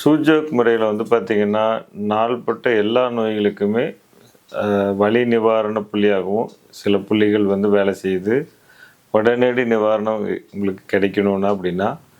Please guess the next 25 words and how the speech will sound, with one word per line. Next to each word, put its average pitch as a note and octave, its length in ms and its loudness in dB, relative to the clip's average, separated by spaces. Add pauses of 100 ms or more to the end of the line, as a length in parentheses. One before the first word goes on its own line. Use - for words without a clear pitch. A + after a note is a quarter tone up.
(360)
இந்த - 220 2
சூஜோக் B2+ 400 2
முறையோட G#2 540 2
பயிற்சி A2+ 420 -2
வகுப்பு A#2 340 0
நீங்க G#2 220 -4
கலந்துக்கோங்க. F#2+ 840 -2 (440)
இந்த G#2 220 -2
சூஜோக்ல A2+ 560 2
வந்து G#2 80 0
பாத்தீங்கன்னா G2+ 840 -2 (380)
இது G#2+ 240 2
ஒரு G#2+ 240 2
மாற்று G#2 420 0
மருத்துவம், G#2 560 0
அக்குபஞ்சர்ல G#2 720 0
ஒரு G#2 260 0
பிரிவு. G2+ 500 0 (600)
இதுல A2+ 240 2
வந்து A2 220 -2
சீட் B2 400 -2 (100)
தெரபி, G#2 560 0 (140)
கலர் A2 480 -2
தெரபி, G#2 580 0
நம்பர் G#2 540 0